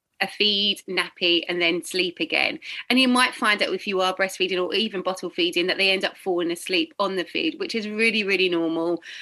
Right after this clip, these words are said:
Um, it's so natural. It's this, what, yeah, it's how they, they suck and then they fall asleep. So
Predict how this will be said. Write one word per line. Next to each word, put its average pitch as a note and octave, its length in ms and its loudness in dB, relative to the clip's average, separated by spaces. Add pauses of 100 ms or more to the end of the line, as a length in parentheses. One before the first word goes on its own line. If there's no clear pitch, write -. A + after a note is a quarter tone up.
(140)
Um, E3 360 2
it's - 380 -6
so F#3 160 2
natural. D3+ 540 -2
It's - 240 -10
this, F3 240 -8
what, E3+ 220 -8 (540)
yeah, D#3+ 160 -2 (160)
it's E3+ 100 -10
how F3+ 220 0
they, F3 160 2
they E3+ 140 -2
suck B3 400 2
and E3+ 80 -2
then D#3+ 100 0
they D#3+ 100 0
fall D#3+ 280 -2
asleep. D#3+ 340 -4
So E3+ 140 0